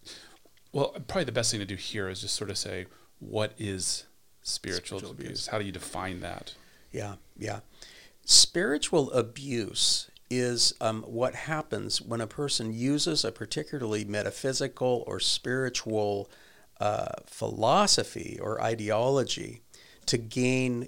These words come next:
Speaker 2: influence, uh, undue influence and control over a person's life.
Speaker 1: Hmm.
Speaker 2: Okay? Uh, other forms of abuse do not require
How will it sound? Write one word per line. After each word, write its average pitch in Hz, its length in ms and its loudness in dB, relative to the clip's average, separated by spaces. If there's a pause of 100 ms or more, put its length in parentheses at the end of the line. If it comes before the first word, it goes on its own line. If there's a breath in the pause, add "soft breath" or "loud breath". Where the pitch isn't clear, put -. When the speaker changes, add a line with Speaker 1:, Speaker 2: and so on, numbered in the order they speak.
Speaker 2:
influence, 123 960 0 (100)
uh, 107 240 -4 (100)
undue 127 600 2
influence 104 640 -2
and 107 140 -10
control 101 720 0 (160)
over 107 520 0
a 110 100 -2
person's 98 560 0
life. - 640 -6
Speaker 1:
Hmm. 117 120 -6 (600)
Speaker 2:
Okay? 101 380 -4 (760 loud breath)
Uh, 104 480 4 (640)
other 131 300 6
forms 113 380 0
of 104 120 -4
abuse 104 420 -2
do 110 160 -6
not 107 300 -2
require 104 920 0